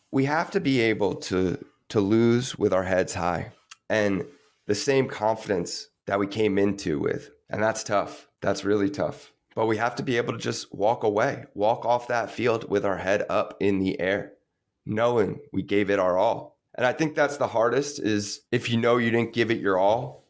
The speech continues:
um, and living with that kind of loss. But if you know you can give it, gave it your all, you have nothing to fear. So sometimes just let it go. You know, know there's another day, know there's another season.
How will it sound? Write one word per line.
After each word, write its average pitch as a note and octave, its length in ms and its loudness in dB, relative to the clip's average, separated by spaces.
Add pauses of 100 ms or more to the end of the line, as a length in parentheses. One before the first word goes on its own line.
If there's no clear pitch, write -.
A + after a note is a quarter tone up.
(100)
um, F#2 640 0 (220)
and A2 160 0
living G#2+ 240 2
with F#2 160 2
that G2+ 240 -4
kind C3+ 240 0
of C3+ 340 -4
loss. D3 460 0 (240)
But B2 100 2
if A#2+ 160 0
you C3+ 160 4
know B2+ 260 4
you A#2 180 0
can A2 160 -2
give G#2+ 320 4
it, - 500 -4
gave A2 240 2
it G#2 80 2
your F2 180 0
all, G#2+ 400 2
you G2+ 120 2
have F2+ 120 2
nothing F2+ 520 -2 (100)
to E2+ 140 -8
fear. D#2+ 420 -4 (1500)
So B2 140 -4
sometimes D3+ 420 0
just D#3 180 -2
let C#3+ 140 4
it D3+ 100 -2
go. C3+ 300 -2 (680)
You G#2 120 0
know, D3+ 260 0 (140)
know G#2+ 240 4
there's C3 220 2
another B2+ 280 2
day, C3 380 0 (200)
know A2+ 220 2
there's B2 220 0
another A#2+ 320 0
season. C3 560 0